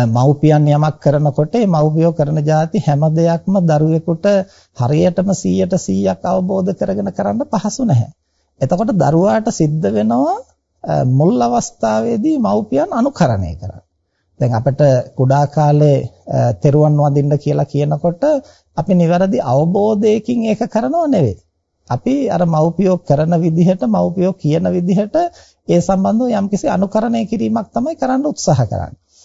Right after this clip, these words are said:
එතකොට ගුරුවරු වැඩිහිටියෝ කරන විදිහට අපි අනුකරණයක් කරන්න උත්සාහ කරනවා. හැබැයි පසු කාලීනව අපි ප්‍රඥාව වැඩෙනකොට තමයි අපි තේරුම් ගන්න ඒක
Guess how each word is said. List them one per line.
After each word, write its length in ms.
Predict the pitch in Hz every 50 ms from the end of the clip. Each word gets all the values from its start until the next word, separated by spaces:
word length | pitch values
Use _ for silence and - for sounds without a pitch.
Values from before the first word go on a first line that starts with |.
| _ _ _ -
එතකොට 220 | 143 156 156 143 139
ගුරුවරු 460 | 123 127 143 147 170 175 190 214 233 196
වැඩිහිටියෝ 560 | 165 143 151 156 156 190 190 - 208 202 196
කරන 240 | - 170 160 180 185
විදිහට 360 | 185 180 175 175 175 175 -
අපි 160 | 247 240 269
අනුකරණයක් 580 | 220 196 196 208 - 214 208 214 214 208 208 -
කරන්න 280 | - - 208 226 240 330
උත්සාහ 280 | 330 - - - 165 156
කරනවා. 200 | 143 135 120 127
හැබැයි 280 | 147 180 196 208 180 -
පසු 240 | 151 139 - - 254
කාලීනව 720 | - - 294 302 311 320 311 311 269 175 147 127 120 151 220 339 - _ _ _ _ _ _ _ -
අපි 260 | 151 - - 233 240 254 240 110
ප්‍රඥාව 580 | - - 160 156 - - 208 113 240 247 262 247 226 180
වැඩෙනකොට 520 | 135 117 135 175 226 302 330 - 311 302
තමයි 260 | - - 247 233 226 214
අපි 160 | 190 - 190
තේරුම් 340 | - - 165 156 160 156 151
ගන්න 240 | 147 151 160 214 294
ඒක 160 | 302 277 -